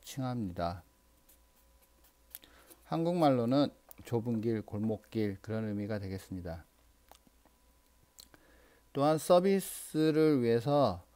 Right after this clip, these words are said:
어, 오른쪽에서 왼쪽으로 또는 왼쪽에서 오른쪽으로 대각선으로 매기게 될 때 그때 공이 제대로 들어가기 위한 기준으로, 어, 서비스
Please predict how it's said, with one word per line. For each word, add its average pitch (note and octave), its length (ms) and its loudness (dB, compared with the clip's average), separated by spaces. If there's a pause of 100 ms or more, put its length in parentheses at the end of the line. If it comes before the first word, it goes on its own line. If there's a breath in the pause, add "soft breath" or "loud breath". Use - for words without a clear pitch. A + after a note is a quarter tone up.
(320 soft breath)
어, G#2+ 560 -2
오른쪽에서 C#3 680 2
왼쪽으로 B2 840 2
또는 C3 220 -2
왼쪽에서 B2 520 0
오른쪽으로 A#2 580 0
대각선으로 A#2+ 680 -4
매기게 G#2 360 -2
될 F#2 180 -4
때 A2+ 380 -2 (360 loud breath)
그때 C#3 500 -2 (260 soft breath)
공이 A#2 360 -4
제대로 A#2 360 -2
들어가기 A2 600 -4
위한 A#2+ 540 -4
기준으로, G#2 720 -2 (300 loud breath)
어, F#2+ 300 -4
서비스 C#3 800 -4